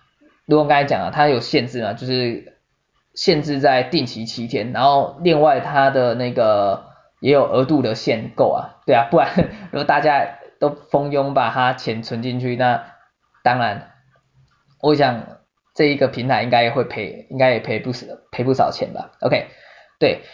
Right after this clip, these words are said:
那我记得它最高限购印象中像是U S D T吧，U S D T好像九百多，我印象中好像是九百多啊，对，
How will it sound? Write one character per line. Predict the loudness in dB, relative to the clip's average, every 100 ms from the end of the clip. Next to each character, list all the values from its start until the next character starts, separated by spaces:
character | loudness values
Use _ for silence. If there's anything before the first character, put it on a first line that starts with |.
| 0
那 | 4 4 4
我 | 2
记 | 2
得 | 4 4
它 | 2 0
最 | 0 2 2
高 | 4 2 2
限 | 0 0 0 2
购 | 2 2
印 | 0
象 | 0 0
中 | 2 0 0
像 | -2 -2
是 | -2 -6
U | -2 0
S | -2 -4
D | -8 -8
T | -8 -6
吧 | -4
，U | -2 -4
S | -4
D | -6
T | -4 -4 -4 -4
好 | -2
像 | 0 0 0
九 | 0 2
百 | 2
多， | 2 -2 -2 -10 _
我 | -8
印 | -6 -2
象 | 0 0
中 | 2
好 | 0
像 | -2
是 |
九 | -4 -2
百 | 0 -2
多 | -2 -6
啊， | -6 -6
对， | -6